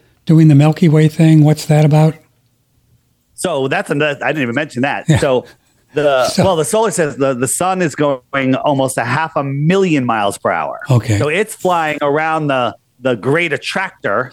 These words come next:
Speaker 1: Oh.
Speaker 2: the center of our solar system,
Speaker 1: Mm-hmm.
Speaker 2: our, our galaxy, I mean, right?
Speaker 1: Yeah.
Speaker 2: And, uh, and we're orbiting sixty-six thousand miles around an elliptical orbit. We're spinning at the same time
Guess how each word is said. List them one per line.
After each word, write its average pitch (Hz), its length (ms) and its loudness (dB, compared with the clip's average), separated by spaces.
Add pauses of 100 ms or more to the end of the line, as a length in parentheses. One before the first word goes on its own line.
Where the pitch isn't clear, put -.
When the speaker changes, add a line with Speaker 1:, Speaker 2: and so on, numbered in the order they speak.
Speaker 1:
Oh. 120 140 4
Speaker 2:
the 120 60 2
center 151 720 -4
of 123 100 -2
our 113 120 0
solar 139 360 -2
system, 98 540 -6
Speaker 1:
Mm-hmm. 107 300 2
Speaker 2:
our, 139 120 0
our 131 160 -2
galaxy, 139 460 -2
I 104 60 -2
mean, 101 280 -8 (1040)
right? 151 340 -6 (140)
Speaker 1:
Yeah. 117 200 2 (240)
Speaker 2:
And, 147 220 -2
uh, 143 280 -4 (300)
and 147 260 -4
we're 180 280 0 (100)
orbiting 160 440 0
sixty-six 156 520 -4
thousand 147 260 -4
miles 131 220 0
around 127 180 0
an 123 140 -4
elliptical 131 360 -2
orbit. 110 320 0
We're 135 140 -2
spinning 180 420 -4
at 147 80 -4
the 147 100 -4
same 143 280 -4
time 117 420 -2